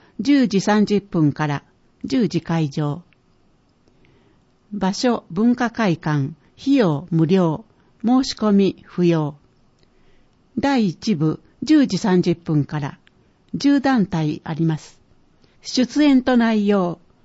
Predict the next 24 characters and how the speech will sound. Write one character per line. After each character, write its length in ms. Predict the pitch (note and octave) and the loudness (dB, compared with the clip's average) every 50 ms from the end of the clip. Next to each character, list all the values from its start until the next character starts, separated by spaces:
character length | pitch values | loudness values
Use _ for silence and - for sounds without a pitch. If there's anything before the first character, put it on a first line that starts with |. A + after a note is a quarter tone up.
| _ _ _ - | _ _ _ -6
一、 560 | - G#3+ G3 G#3 - C4+ C4 A#3+ - - _ _ _ _ _ - F#3 | -4 -4 -4 -2 -2 -2 -2 -2 -2 -6 _ _ _ _ _ -4 -2
流 280 | G#3 G#3 A3 B3 C4 | 0 2 2 2 2
山 440 | B3+ C4+ B3+ B3 A#3+ A#3+ B3 A#3 - | 2 2 2 2 2 2 2 0 -4
シ 220 | A#3+ - - G#3+ | -4 -4 0 2
ニ 180 | A3 A#3+ C4 C4 | 4 4 4 2
ア 120 | B3+ B3 | 2 2
ア 60 | A#3+ B3 | 0 0
ン 60 | C#4+ | 0
サ 200 | - - - A#3 | -2 -2 0 0
ン 120 | G#3 F#3+ E3 | 0 0 0
ブ 120 | F#3 F3 | 0 -2
ル 160 | D#3 E3 D#3+ | -2 -2 -2
ベ 160 | D#3+ A3+ A#3 | 0 0 0
ル 140 | G3 F#3 D#3+ | 0 0 -2
デ、 240 | C#3 D#3 D3+ - - _ _ _ _ _ _ _ _ _ _ _ _ _ _ _ _ _ _ _ _ _ _ _ _ _ _ _ _ _ _ | -2 -4 -6 -6 -8 _ _ _ _ _ _ _ _ _ _ _ _ _ _ _ _ _ _ _ _ _ _ _ _ _ _ _ _ _ _
器 100 | - - | -6 -4
楽 420 | B3+ B3+ B3 B3 - A3+ - - - | -2 -2 -2 -2 -6 -8 -8 -4 -2
ア 60 | A3 | 0
ン 80 | G#3+ G3+ | 0 0
サ 220 | - - F#3+ E3 | 0 0 0 0
ン 80 | D3+ C#3 | 0 0
ブ 100 | - D3+ | -2 -6
ル。 140 | D3 D3 - _ _ _ _ _ _ _ _ _ _ - | -10 -12 -14 _ _ _ _ _ _ _ _ _ _ 2
二、 260 | A3+ B3+ A#3 - | 2 2 2 0